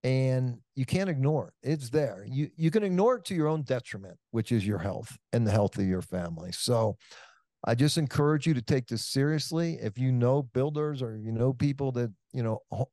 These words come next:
older homes or something, just share this. This is great information. Um, super grateful, um, to you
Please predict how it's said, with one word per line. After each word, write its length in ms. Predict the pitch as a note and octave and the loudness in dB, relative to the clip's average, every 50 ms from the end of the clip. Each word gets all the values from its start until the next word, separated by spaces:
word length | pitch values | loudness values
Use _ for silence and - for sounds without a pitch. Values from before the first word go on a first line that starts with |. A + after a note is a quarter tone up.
| _ - | _ -2
older 300 | B2 B2 C3 C3 C3+ C3 | 0 0 2 2 2 2
homes 260 | B2+ B2+ C#3 D3 D3 | 2 2 0 0 -2
or 80 | D3+ C3 | -2 -2
something, 240 | C#3 D3+ D#3 D3+ - _ _ - | -2 -2 -2 -4 -6 _ _ -4
just 160 | B3 B3+ - | -4 -2 -2
share 320 | - - C#3 A#2+ G#2+ F#2 | -2 0 2 2 2 0
this. 320 | F2 - - - - - _ | -4 -8 -16 -20 -20 -6 _
This 200 | - F3 G3+ - | 2 2 4 2
is 140 | F#3+ D3+ A#2+ | 0 -4 -2
great 320 | A2+ B2 B2 C3 C3+ C3+ C3 | 0 2 2 4 4 2 2
information. 880 | B2 A#2+ - - G#2 G#2 G#2 G#2+ G#2+ G#2+ G2 - - A2 A2 G#2 G2+ F#2+ - - - - - _ _ _ | 0 -2 -4 -6 -8 -6 -6 -4 -4 -6 -6 -4 -4 -4 -2 -4 -4 -8 -10 -16 -20 -20 -20 _ _ _
Um, 460 | - G#2 A2 G#2+ G#2+ G#2+ G#2+ G#2+ G#2 - _ _ _ _ _ _ | 0 2 2 4 2 2 2 0 -2 -6 _ _ _ _ _ _
super 480 | - - - - F#3+ F3 D#3 F3+ D3 | -8 -6 0 0 0 2 2 0 0
grateful, 720 | A#2 A2 B2+ C3 B2+ A#2+ - - C3 A#2+ A#2 A2+ A2 A2 - | 2 2 2 2 2 0 0 0 0 2 2 2 0 -4 -6
um, 300 | - G#2+ A2 G#2+ G#2+ G#2+ G2+ - | -8 -6 -6 -4 -2 -4 -4 0
to 120 | - C3 | 2 4
you 380 | B2 B2+ C3+ C3 B2+ B2+ C3 | 6 6 6 6 6 2 0